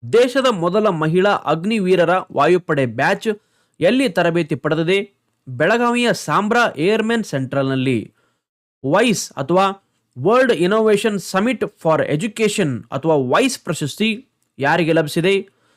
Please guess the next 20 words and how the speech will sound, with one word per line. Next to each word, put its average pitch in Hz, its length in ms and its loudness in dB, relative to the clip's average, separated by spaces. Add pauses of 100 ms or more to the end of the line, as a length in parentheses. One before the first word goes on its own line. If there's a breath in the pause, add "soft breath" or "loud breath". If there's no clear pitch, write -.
(220)
ಎಜುಕೇಟ್ 247 540 0
ಗರ್ಲ್ 196 360 0
ಸಂಸ್ಥೆಯ 196 460 0
ಸ್ಥಾಪಕಿ 170 720 -4 (360)
ಸಫೀನಾ 254 500 0
ಹುಸೇನ್. 139 640 -2 (640)
ಪಿಚ್ವಾಯಿ 285 440 2
ಕಲೆ 170 420 0 (340)
ಯಾವ 160 340 2
ರಾಜ್ಯಕ್ಕೆ 151 340 -2
ಸಂಬಂಧಿಸಿದೆ? 175 720 0 (500)
ರಾಜಸ್ಥಾನ. 170 680 -2 (800)
ಎಕ್ಸಿಟ್ 202 560 0
ಪೋಲ್ 247 280 4
ಮತ್ತು 214 440 0
ಎಂಟ್ರನ್ಸ್ 202 560 0
ಪೋಲ್ 202 400 0 (380)
ಯಾವ 220 360 4
ಸಮೀಕ್ಷೆಗಳಿಗೆ 185 640 0
ಸಂಬಂಧಿಸಿವೆ? 185 640 0